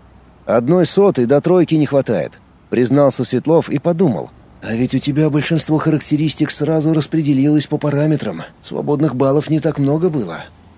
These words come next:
«И где вас таких выращивают? В два раза больше меня получил.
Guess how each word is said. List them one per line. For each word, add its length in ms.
«И 220
где 380
вас 280
таких 420
выращивают? 840
В 100
два 200
раза 280
больше 420
меня 320
получил. 680